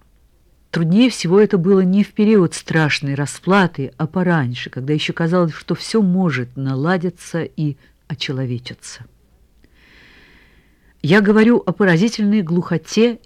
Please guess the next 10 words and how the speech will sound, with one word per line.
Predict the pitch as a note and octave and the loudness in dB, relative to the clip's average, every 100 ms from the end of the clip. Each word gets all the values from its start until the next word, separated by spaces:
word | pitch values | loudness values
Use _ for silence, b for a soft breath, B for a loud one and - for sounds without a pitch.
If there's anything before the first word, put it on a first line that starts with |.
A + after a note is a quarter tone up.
| _ | _
и | G3 G3 | -2 0
немоте | G3 F#3 E3+ - - G#3 | 2 2 0 -2 0 0
двадцатых | E3 D#3+ E3 - E3+ - C#3+ | 0 -2 -4 -4 -4 -4 -4
годов, | D#3 C3+ A#2+ - _ | -4 -4 -6 -12 _
после | - F3+ F#3 E3+ | -2 -2 0 0
окончания | F3+ E3 F3+ E3+ | 0 -2 0 0
гражданской | D#3 D#3 C#3+ D#3+ - D3 | 0 -2 -2 -2 -4 -6
войны, | C3+ C#3+ E3+ G3+ - b b b - | -4 -2 0 0 -4 b b b -10
до | C3+ F#3+ F3+ - | 0 2 2 -2
раскулачивания. | D#3 D#3 - D3+ C3+ - B2 A#2 A#2 | -8 -8 -6 -4 -4 -6 -8 -8 -8